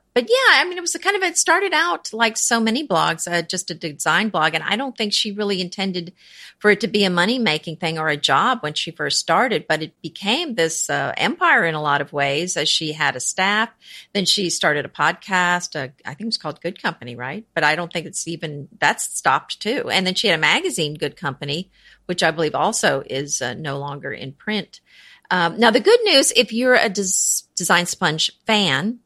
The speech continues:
which if you are, you probably already know this, but yeah, it, they stopped posting content in August, to, and which was exactly her fifteen-year anniversary.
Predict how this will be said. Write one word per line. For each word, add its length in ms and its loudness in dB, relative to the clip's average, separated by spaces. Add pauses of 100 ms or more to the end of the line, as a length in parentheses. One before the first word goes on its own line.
(140)
which 180 4
if 100 -2
you 140 8
are, 100 10
you 80 4
probably 380 2
already 220 -4
know 180 -4
this, 340 -6 (380)
but 160 2
yeah, 160 4
it, 220 0
they 140 6
stopped 440 2
posting 320 0
content 640 0
in 240 -2
August, 640 -4 (340)
to, 200 -2
and 200 0
which 320 2
was 200 6
exactly 520 2
her 320 -2
fifteen-year 600 -4
anniversary. 880 -2